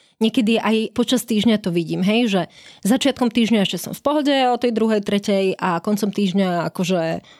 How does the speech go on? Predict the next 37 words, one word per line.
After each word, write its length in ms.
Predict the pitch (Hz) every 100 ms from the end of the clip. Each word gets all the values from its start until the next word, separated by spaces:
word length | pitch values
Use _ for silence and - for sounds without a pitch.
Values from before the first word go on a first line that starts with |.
| _
už 160 | 233 -
po 140 | 226
obede 300 | 208 202 196
o 160 | - 214
jednej 480 | 196 190 196 190 185
už 300 | 233 214 - _
si 220 | - -
všímam, 500 | 226 - 208 196 185
že 260 | 185 190 175
povedzme 320 | 170 180 185
preskakujem 520 | 180 185 - 151 - 185
z 80 | 180
jednej 160 | 180
veci 220 | 180 170 180
na 140 | 151
druhú. 320 | 156 156 - - - -
To 80 | -
je 80 | 226
taký 160 | 233 233
signál 460 | - 202 180 220
toho, 420 | 208 160 185 247 277 _ _
že 180 | 175 208
nemáme 320 | 208 214 196
dosť 240 | 196 190
energie, 460 | 175 165 165 170 160
hej, 180 | 196 226
že 140 | 202 180 - 196
keď 200 | - 190
človek 300 | - 226 208
má 120 | 196
tendenciu 520 | 185 190 185 190 196
skákať 360 | 180 - 196 208
z 80 | 180
jednej 160 | 180 175
veci 180 | 175 185
na 140 | 165
druhú, 400 | 185 226 226 233